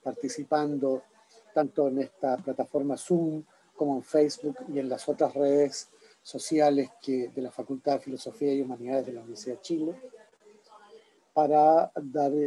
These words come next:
inicio a una nueva versión del taller de política internacional organizado por,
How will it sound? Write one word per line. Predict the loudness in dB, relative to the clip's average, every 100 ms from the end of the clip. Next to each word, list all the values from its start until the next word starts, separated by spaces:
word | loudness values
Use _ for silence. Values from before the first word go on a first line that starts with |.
| -2
inicio | -6 -4 -4 -4 0 4 6 6 4
a | -2
una | -4 -4 -6 -6 -8 -6 -4 -2
nueva | 4 6 8 8
versión | 6 2 2 4 6 4 -2 -8 _ _ _ _
del | 0 2 2
taller | -2 4 6 6 2
de | 0 -2
política | 0 -2 -2 -2 -4
internacional | -4 -8 -8 -10 -4 0 2 4 2 -4 -14 -18 -16 -4
organizado | -2 0 -2 -4 2 4 6 6 6 4 2
por, | 2 4 6 2